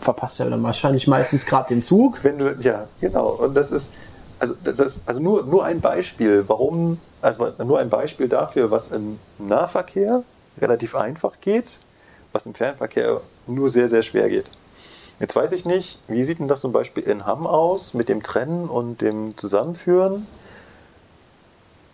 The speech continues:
Speaker 2: Kann ich da relativ einfach sagen, ich lass, ich, ich, äh, wenn ein Zugteil halt verspätet kommt, dass ich sage, ich lass den einen Zugteil fahren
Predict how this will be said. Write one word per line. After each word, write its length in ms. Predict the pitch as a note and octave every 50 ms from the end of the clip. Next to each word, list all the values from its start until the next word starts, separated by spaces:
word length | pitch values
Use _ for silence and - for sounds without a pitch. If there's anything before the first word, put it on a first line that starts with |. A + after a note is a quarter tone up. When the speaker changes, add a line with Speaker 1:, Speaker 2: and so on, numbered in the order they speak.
| _ _ _ _ _ _ _ - -
Speaker 2:
Kann 180 | - A2+ A#2+ E3
ich 100 | D#3+ -
da 80 | D3
relativ 340 | B2+ C3+ D3 D3 B2+ A#2+ -
einfach 300 | G#2+ G#2+ C3 E3 F3 -
sagen, 340 | - - C#3+ D3 D#3 D3+ D3 -
ich 100 | - -
lass, 460 | - B2+ - - - - - - - -
ich, 300 | C3 - - - - - _
ich, 320 | - A2+ A2 - - - - _ _ _ -
äh, 100 | - A#2 G#2
wenn 120 | G#2+ G#2+ G2+
ein 200 | G#2+ A2+ C#3 D3+
Zugteil 440 | - D#3+ - - - D3 C#3+ C3+
halt 460 | B2+ B2 A#2+ A#2+ - - - - - - - - - -
verspätet 540 | - A2 G#2+ - - A#2+ D#3+ - G#3 - -
kommt, 520 | - F3 F3+ F#3+ G#3+ A#3 - - - - - - _ _ _ _ _ _ _ _ _ _ _ _ _ _
dass 160 | - A2+ -
ich 120 | - A#2+ -
sage, 340 | - A#2+ A#2+ B2 B2 A#2+ - -
ich 100 | - -
lass 220 | A#2 A#2+ B2 - -
den 120 | B2 G#2+
einen 220 | G#2 A#2 B2 C3+
Zugteil 360 | - D#3+ C#3 - - A2+ A2 G#2
fahren 440 | - - G#2+ A#2+ C#3+ E3 F3+ A3+